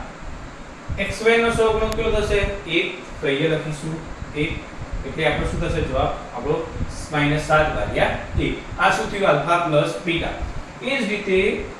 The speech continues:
શૂન્યના ગુણાકાર લખીશું આલ્ફા ગુણ્યા બીટા. એટલે લખશો આલ્ફા એટલે કેટલા થશે? માઇનસ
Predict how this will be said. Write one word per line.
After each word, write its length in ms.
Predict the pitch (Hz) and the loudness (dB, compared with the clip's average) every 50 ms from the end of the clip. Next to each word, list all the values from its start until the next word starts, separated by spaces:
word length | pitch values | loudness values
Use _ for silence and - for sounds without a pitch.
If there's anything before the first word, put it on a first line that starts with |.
| - - - - - - - - - - - - - - - - - - - - - - - - - - - - - - - - - - - - - - - - - - - - - - - - - - - - - - | -14 -14 -16 -16 -16 -16 -16 -16 -16 -16 -16 -16 -16 -16 -16 -16 -16 -16 -16 -16 -16 -16 -16 -16 -16 -16 -16 -16 -16 -16 -16 -14 -14 -14 -14 -14 -14 -14 -14 -14 -14 -14 -14 -16 -16 -16 -16 -14 -12 -10 -10 -10 -6 -2
શૂન્યના 760 | 190 202 214 220 226 233 233 233 233 233 190 165 156 - - 147 147 - - - - - - - - - 139 | 0 0 2 2 2 2 4 4 4 4 4 4 4 4 4 2 0 -2 -4 -8 -8 -8 -10 -10 -10 -8 -2
ગુણાકાર 680 | 147 156 156 156 156 156 156 156 - 180 175 - - - - - - - - - - - - - - - - - - - - - - - - - - - - - - - - - - - - - - - - - - - - - - - - - - - | 4 4 6 6 6 4 4 4 4 4 4 4 4 2 -2 -6 -10 -12 -14 -14 -14 -14 -14 -14 -12 -12 -12 -10 -8 -6 -6 -4 -4 -4 -4 -2 -2 0 0 -2 -4 -4 -6 -6 -6 -6 -8 -8 -8 -10 -10 -8 -6 -6 -6 -4 -4 -4 -4 -4 -2 0
લખીશું 600 | 151 170 175 175 226 233 233 - 185 170 170 175 - - - - 165 165 | 2 2 2 4 4 4 4 2 2 0 0 -2 -2 -4 -2 2 4 6
આલ્ફા 420 | 160 160 160 - 185 202 202 202 196 - | 6 4 4 2 2 6 8 8 8 6
ગુણ્યા 500 | 147 143 - 135 135 135 147 156 - - - - - - - 190 | 4 0 -2 -2 0 0 0 0 0 0 -2 -4 -6 -6 -4 -2
બીટા. 340 | 202 208 - - 143 - - - - - - - - - - - - 170 | -2 -2 0 0 0 0 -2 -4 -8 -10 -14 -14 -16 -16 -16 -12 -10 -6
એટલે 200 | 160 185 202 202 | -4 0 0 2
લખશો 320 | 196 214 214 214 208 175 147 131 135 135 - - - - - - | 4 4 4 4 2 0 0 0 -2 -4 -6 -8 -10 -8 -4 0
આલ્ફા 320 | 170 185 185 - - 208 | 2 4 4 4 6 6
એટલે 200 | 196 196 190 185 | 6 6 6 4
કેટલા 320 | 180 180 196 202 202 190 185 | 2 2 4 4 4 4 2
થશે? 200 | 185 185 185 180 160 | 2 2 0 2 2
માઇનસ 380 | 143 135 135 156 180 180 - | 2 0 2 2 0 0 0